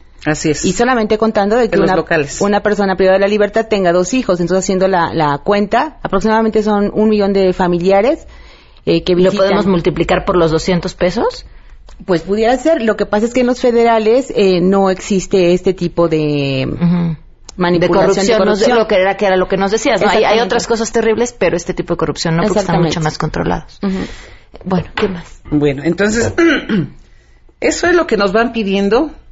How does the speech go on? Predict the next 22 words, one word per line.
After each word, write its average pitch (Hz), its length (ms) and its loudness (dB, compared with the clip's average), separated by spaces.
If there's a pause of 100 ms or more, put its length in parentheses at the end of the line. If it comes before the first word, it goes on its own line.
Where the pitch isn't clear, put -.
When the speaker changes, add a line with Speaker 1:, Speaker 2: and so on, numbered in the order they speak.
(420)
Speaker 1:
a 170 100 0
la 160 140 2
hora 151 140 0
de 180 100 0
la 147 100 -2
entrada. 135 320 -6 (260)
Speaker 3:
Ujú. 165 220 -4 (280)
Speaker 1:
Porque 214 260 0
adentro 247 280 2
se 269 100 -2
tiene 233 260 -2
que - 60 -18
pagar 190 380 -2 (580)
el 185 140 2
hecho 196 220 -2
de 202 80 -2
que 175 100 -2
nosotros, 196 420 -2
este, 165 240 -2
ocupemos 214 440 -2
una 214 120 0
mesa 160 280 -4